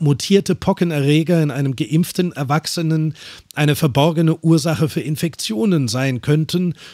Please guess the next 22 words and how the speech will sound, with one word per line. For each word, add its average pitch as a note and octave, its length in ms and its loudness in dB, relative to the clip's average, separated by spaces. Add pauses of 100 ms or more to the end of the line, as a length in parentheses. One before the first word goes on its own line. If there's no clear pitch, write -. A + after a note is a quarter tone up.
und E3+ 180 -2
daher D#3+ 240 4
bedrohlich C#3 640 2
für D3 120 -2
die C#3+ 120 -2
Allgemeinheit D#3 720 0
wären. F2 400 -10 (2500)
Neunzehnhundertachtundvierzig E3+ 1600 2
wurde D3+ 220 2
die B2+ 160 -2
zwangsweise C3+ 760 -2
Pockenimpfung C3 880 -4
offiziell G#2+ 560 -4
abgeschafft, - 640 -4
aber A#2+ 160 -2
bis A#2+ 180 -4
dahin B2+ 400 2
war B2 100 0
die A2+ 140 -6
gesamte D3+ 640 -4
englische F3 420 2
Bevölkerung C#3+ 640 -4